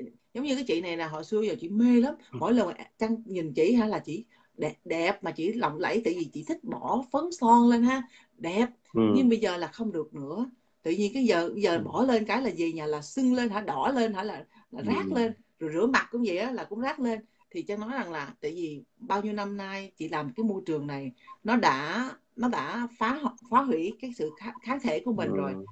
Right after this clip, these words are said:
Speaker 1: Nên nó, cái phòng chống
Speaker 2: Ừ.
Speaker 1: của mình không mất rồi. Thì bây giờ chị bỏ lên gì nó, nó sẽ phản ứng, nó không có chấp nhận được. Nên á, bây giờ làm sao thầy? Cái, như, như trường hợp như vậy là bây giờ, ờ, rửa mặt cũng, cũng, cũng bị, ờ, ngứa, đau, xót rồi bỏ cái gì lên, bất cứ như gì á,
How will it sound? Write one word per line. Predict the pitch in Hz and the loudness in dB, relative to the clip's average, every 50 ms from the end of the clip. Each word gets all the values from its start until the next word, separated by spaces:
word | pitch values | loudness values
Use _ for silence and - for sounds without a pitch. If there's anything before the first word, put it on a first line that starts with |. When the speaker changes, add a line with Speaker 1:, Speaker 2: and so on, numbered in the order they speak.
| - _ - | -18 _ -4
Speaker 1:
Nên | 208 214 220 | 0 2 4
nó, | 233 262 247 247 | 4 4 2 0
cái | 269 240 | 0 0
phòng | 214 165 151 - | 0 0 2 2
chống | 202 202 - | 2 2 4
Speaker 2:
Ừ. | 196 196 | 4 2
Speaker 1:
của | 196 | 2
mình | - - 170 | 0 0 -2
không | 180 214 240 226 233 | -4 -2 0 2 2
mất | - - - | 2 2 0
rồi. | 214 175 156 143 135 - _ _ _ _ _ - | -2 0 0 0 -2 -6 _ _ _ _ _ -8
Thì | 160 | 0
bây | 175 208 208 | 2 2 2
giờ | 196 175 160 156 151 | 2 0 0 0 -2
chị | 180 165 | -2 0
bỏ | 156 143 160 214 | 0 0 2 2
lên | 254 240 214 208 214 214 | 4 4 4 4 2 0
gì | 180 160 | -2 -2
nó, | - 196 247 247 - - | -2 -2 -4 -4 -4 -2
nó | 220 254 262 - | -2 -2 -2 -2
sẽ | - 180 190 | -4 -6 -4
phản | - 240 233 | -4 -6 -4
ứng, | 226 220 233 262 277 | -2 -2 0 0 0
nó | 277 233 | -2 -2
không | 196 202 226 | -4 -4 -4
có | 247 254 247 240 - | -4 -6 -6 -6 -8
chấp | - 247 254 | -10 -4 -2
nhận | 226 160 - 156 170 | -2 -2 -2 -2 -2
được. | 165 156 151 143 - _ - _ _ _ _ - | 0 0 0 -2 -4 _ -20 _ _ _ _ 0
Nên | 208 208 214 | 2 4 4
á, | 233 240 233 | 4 4 4
bây | 202 202 | 4 6
giờ | 208 185 | 6 6
làm | 170 156 151 151 | 4 2 -2 -2
sao | - 190 190 190 185 180 | 2 2 4 4 2 0
thầy? | 170 147 139 139 - _ _ _ _ _ _ - | -4 -4 -6 -6 -12 _ _ _ _ _ _ -8
Cái, | 247 - | -8 -4
như, | 196 220 233 247 | 0 4 4 4
như | 240 269 302 247 | 4 4 2 0
trường | 233 180 170 | -2 -2 -2
hợp | 156 135 | -4 -6
như | 180 175 | -4 -4
vậy | 175 165 | -4 -2
là | 160 151 | -2 -4
bây | 151 180 180 | -6 -6 -4
giờ, | 175 165 156 151 - - - - _ | -2 -2 -2 -4 -6 -8 -20 -20 _
ờ, | - 156 156 139 | -8 -6 -2 2
rửa | 151 180 240 | 6 6 8
mặt | 240 180 156 - | 6 6 0 -2
cũng, | - 165 170 214 240 233 | -8 -8 -6 -4 -6 -4
cũng, | - 131 123 143 220 247 240 | -4 -6 -6 -4 -4 -4 -2
cũng | 143 139 - | -2 -4 -4
bị, | 156 147 135 143 165 | -4 -4 -4 -4 -6
ờ, | 180 175 180 180 180 175 | -6 -6 -6 -6 -8 -8
ngứa, | 175 175 170 170 190 208 220 - - 131 - | -10 -10 -12 -4 0 0 0 0 0 -10 -6
đau, | - 190 196 190 190 190 190 185 185 | -2 0 2 2 2 2 0 -4 -6
xót | - 226 247 294 320 - - | 0 2 4 4 2 0 -2
rồi | 175 151 147 - _ | -6 -6 -6 -6 _
bỏ | - 139 156 156 185 226 254 | -14 -12 -6 -4 -4 -4 -4
cái | 254 | -4
gì | 208 202 202 | -4 -2 -2
lên, | 202 196 196 - - | -4 -4 -8 -14 -14
bất | - 226 - - | -14 -14 -10 -8
cứ | 277 294 330 330 | -4 -4 -2 -2
như | 302 247 226 190 | 0 -2 -2 -2
gì | 165 160 | -4 -8
á, | 170 | -8